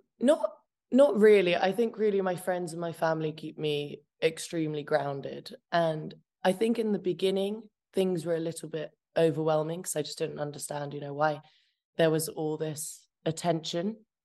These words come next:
You know, I didn't wanna leave the house if I wasn't wearing makeup in case, like, a paparazzi would get a picture or something. And then I'd be like, "Oh," like,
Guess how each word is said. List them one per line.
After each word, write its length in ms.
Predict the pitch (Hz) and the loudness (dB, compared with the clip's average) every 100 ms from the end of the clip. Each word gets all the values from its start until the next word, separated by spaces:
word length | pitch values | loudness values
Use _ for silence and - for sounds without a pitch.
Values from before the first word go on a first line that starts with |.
| _ | _
You 120 | - 165 | 0 2
know, 160 | 139 - | 4 4
I 100 | 160 | 2
didn't 180 | 160 | 2
wanna 160 | 147 151 | 0 -2
leave 200 | 147 143 | -4 -6
the 80 | 143 | -4
house 340 | 175 180 180 | 0 0 0
if 100 | 208 | -4
I 60 | 165 | -6
wasn't 320 | 156 160 160 | -6 -8 -6
wearing 300 | 160 151 151 | -6 -6 -4
makeup 420 | 165 165 160 160 | -4 -2 -6 -6
in 80 | 147 | -8
case, 300 | 151 156 156 | -8 -8 -8
like, 140 | 156 | -10
a 20 | - | -12
paparazzi 600 | 156 160 170 - - 170 | -12 -2 -2 -2 -6 -8
would 100 | 160 | -4
get 140 | 180 | -4
a 40 | - | -4
picture 680 | - 190 - - 170 165 160 | -10 -10 -8 0 2 4 0
or 100 | 160 | -2
something. 500 | 175 170 165 165 160 | -2 -2 -2 -2 -2
And 80 | |
then 80 | 151 | -4
I'd 200 | 151 151 | -4 -4
be 160 | 160 156 | -4 -4
like, 240 | 151 156 | -4 -2
"Oh," 220 | 165 165 160 | 0 0 -2
like, 340 | 156 147 | -4 -8